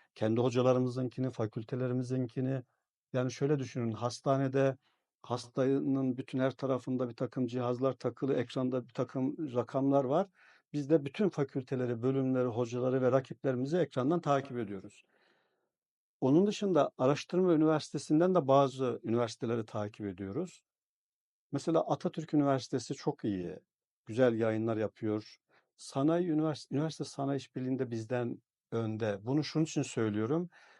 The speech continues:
E, Erzurum'u bilenler bilir, Erzurum'da doğru dürüst fabrika yok. Ama oranın akademisyenleri, hocaları kalkmışlar, Sakarya'ya gelmişler, Düzce'ye gelmişler. Sanayiyle işbirliği yapmışlar. Ama bir öz eleştiri olarak yapıyorum. Biz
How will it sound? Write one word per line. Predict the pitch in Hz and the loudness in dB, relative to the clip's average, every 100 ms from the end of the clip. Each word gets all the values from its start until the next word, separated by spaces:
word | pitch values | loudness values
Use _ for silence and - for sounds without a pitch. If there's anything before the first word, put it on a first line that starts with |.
| _ - | _ -4
E, | |
Erzurum'u | 143 151 147 151 139 | 2 2 2 0 0
bilenler | 135 139 139 147 139 | 2 4 4 4 2
bilir, | 117 143 | 0 0
Erzurum'da | 139 139 135 139 139 131 | 2 2 0 0 0 2
doğru | 131 131 | 0 0
dürüst | 131 - | -4 -4
fabrika | 131 123 135 147 | -2 0 -2 0
yok. | 107 95 - - | 0 -2 -6 -2
Ama | 117 143 160 | 0 0 -2
oranın | 160 147 139 | -2 -2 -2
akademisyenleri, | 123 113 120 117 113 123 107 104 98 131 | -4 -6 -4 -2 -2 -4 -4 -2 -4 -4
hocaları | 113 110 123 117 107 120 | -4 -2 0 2 0 -2
kalkmışlar, | - 113 110 110 101 113 120 | -2 -4 -4 -8 -8 -6 -6
Sakarya'ya | - 113 - 117 117 117 | -4 -6 -2 0 0 0
gelmişler, | 107 92 95 - 117 110 | -4 -6 -8 -8 -8 -6
Düzce'ye | 120 117 117 110 | -8 -4 -2 -2
gelmişler. | 104 92 92 - 147 170 _ - - - | -2 -6 -8 -6 -4 -4 _ -20 -20 -16
Sanayiyle | - 135 143 139 120 | -4 2 4 4 2
işbirliği | 120 - 120 107 | -4 -6 -4 -2
yapmışlar. | 101 - 101 147 175 160 - - - - | -2 -6 -4 2 2 0 -14 -20 -16 -8
Ama | 123 135 | -4 -2
bir | 131 127 | -4 0
öz | 151 156 | 0 2
eleştiri | 147 123 - - 117 | 2 2 -2 -4 0
olarak | 110 110 113 | 0 -2 -4
yapıyorum. | 98 113 131 160 | -4 -4 -2 -2
Biz | 131 160 - | -2 -4 -6